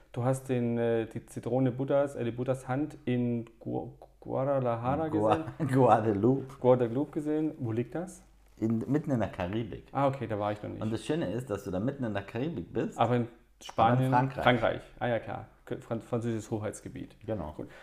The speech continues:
Speaker 1: Und meine zweite Frage ist: Ich kenne jemand persönlich, der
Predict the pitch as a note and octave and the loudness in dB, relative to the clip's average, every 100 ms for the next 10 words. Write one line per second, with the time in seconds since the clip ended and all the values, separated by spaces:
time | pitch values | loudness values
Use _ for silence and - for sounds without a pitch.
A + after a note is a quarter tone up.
0 | - C3 A#2+ A#2+ - D3+ F#3+ - F3 F3 | -2 2 2 2 4 2 2 -2 0 2
1 | E3+ F#3 G3 - - - - E3 E3 - | 2 0 -2 -12 -20 -20 -2 -2 -2 -2
2 | D3 F3 F3+ A#2 A#2 B2 C3+ - A2+ - | 2 4 4 4 2 2 0 -2 -4 2
3 | C3 D#3 C#3 C#3 G3+ - - - - - | 4 4 4 2 2 -2 -16 -20 -20 -20
4 | - - - B2+ B2+ B2 A#2+ | -20 -16 2 4 4 2 0